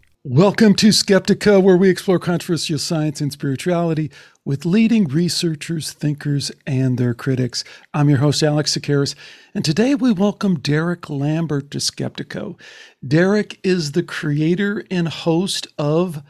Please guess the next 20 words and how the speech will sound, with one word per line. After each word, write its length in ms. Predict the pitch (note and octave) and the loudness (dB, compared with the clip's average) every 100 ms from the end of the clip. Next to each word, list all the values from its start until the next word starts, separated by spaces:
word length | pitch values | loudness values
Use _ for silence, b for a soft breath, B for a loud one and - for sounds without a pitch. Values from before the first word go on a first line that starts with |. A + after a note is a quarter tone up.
| b b b - | b b b -4
the 140 | D3+ | 0
Myth 340 | C3 C#3 D3 | 2 2 0
Vision 480 | - C3 C3 C3 C#3+ | -2 -2 0 0 -2
podcast. 960 | C3 D#3+ E3+ - C3+ - - - - - B B B B B - | -2 -2 -2 -6 -10 -10 -12 -12 -14 -18 B B B B B -2
And 240 | D3 C#3+ | 2 2
if 220 | C#3+ D3 | 2 -2
you're 200 | C#3+ C#3+ - | -4 -4 -2
into 680 | D#3 D#3+ D3 - D#3 D#3 D3 | 0 0 0 -2 0 0 0
religious 420 | C#3 C#3 C#3 C3 | -2 -2 -2 -4
history, 680 | E3 D3 - D#3+ D#3+ D#3+ C#3+ C#3+ b b b b b - | -4 -6 -4 -2 0 0 -4 -10 b b b b b -16
particularly 760 | D3+ D3 C#3+ C#3 C3 C3+ B2+ - | -6 -4 -2 0 2 2 0 -4
alternative 960 | A#2+ - - C3 D3 D3+ E3 D#3+ C#3 - _ _ _ D3+ | -10 -8 2 6 6 6 4 0 -6 -16 _ _ _ -4
religious 440 | D3 D#3+ E3+ - | 0 0 -2 -6
history 480 | D#3 D3 - D#3 D#3 | -6 -6 -6 -4 -4
or 160 | A#2 | -4
apologetics 840 | A#2 - D#3+ D3+ C3+ D3+ D3 D3 - | -6 -2 0 0 0 0 -2 -4 -10
or 80 | C#3+ | -12
stuff 360 | - G#3+ - | -2 -2 0
like 260 | G3+ G#3 G3 | 0 0 0
that, 380 | F#3 E3+ F3 | 0 0 -2